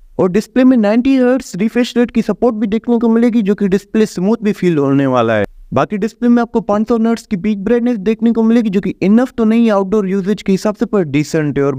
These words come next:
डिस्प्ले के बेजल्स और चिन भी ऑप्टिमाइज देखने को मिलेगी। तो ओवरऑल डिवाइस का डिस्प्ले भी आपको डिसअपॉइंट नहीं करने वाला। और अब बात करते हैं डिवाइस की डिजाइन और कैमरास की।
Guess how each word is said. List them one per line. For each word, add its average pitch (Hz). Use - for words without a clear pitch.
डिस्प्ले 151
के 180
बेजल्स 165
और 185
चिन 208
भी 196
ऑप्टिमाइज 185
देखने 147
को 139
मिलेगी। 127
तो 185
ओवरऑल 262
डिवाइस 254
का 254
डिस्प्ले 202
भी 226
आपको 240
डिसअपॉइंट 214
नहीं 196
करने 143
वाला। 127
और 139
अब 190
बात 240
करते 233
हैं 202
डिवाइस 220
की 190
डिजाइन 180
और 240
कैमरास 170
की। 117